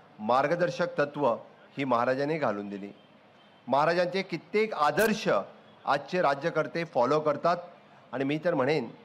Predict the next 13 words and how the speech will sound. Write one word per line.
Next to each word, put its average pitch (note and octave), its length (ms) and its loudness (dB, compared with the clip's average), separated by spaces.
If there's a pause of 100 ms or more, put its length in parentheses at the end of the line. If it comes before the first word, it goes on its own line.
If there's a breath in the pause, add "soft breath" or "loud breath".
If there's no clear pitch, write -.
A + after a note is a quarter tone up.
(160)
की D3 80 -6
महाराजांच्यासारखं C#3+ 1160 0 (640 loud breath)
स्वराज्य E3 640 2
आणि E3+ 160 0
सुराज्य D3+ 560 0
व्हावं B2+ 360 4 (480)
ही D#3+ 320 -2 (200)
श्रींची F#3+ 480 -2
इच्छा D3 240 -2
होती, C#3+ 360 -2
महाराजांची D#3 680 -2
इच्छा C#3 220 -8
होती. C#3+ 380 -6